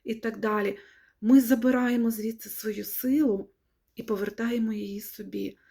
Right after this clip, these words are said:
Ми починаємо помічати, як ми вже не реагуємо, нас уже навіть ніде не чіпляє те, що говорять. І, відповідно, після того з нашого простору ці люди або зникають,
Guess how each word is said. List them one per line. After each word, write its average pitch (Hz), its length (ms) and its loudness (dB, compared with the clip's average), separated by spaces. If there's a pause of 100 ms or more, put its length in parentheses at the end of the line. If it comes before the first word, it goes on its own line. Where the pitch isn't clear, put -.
(520)
Ми 226 140 6
починаємо 233 640 2
помічати, 226 500 2
як 233 120 -2
ми 262 120 4
вже 254 180 0
не 254 160 2
реагуємо, 220 1300 -2 (180)
нас 226 220 2
уже 247 200 4
навіть 254 420 4 (260)
ніде 247 560 6
не 262 160 8
чіпляє 254 920 2 (360)
те, 233 160 2
що 226 240 -2
говорять. 202 560 -2 (280)
І, 202 100 -2
відповідно, 208 760 -2 (580)
після 202 320 -4
того 214 500 0 (180)
з - 100 -14
нашого 226 340 4
простору 226 460 0
ці 208 220 -10
люди 208 360 0
або 208 280 -4
зникають, 202 800 -6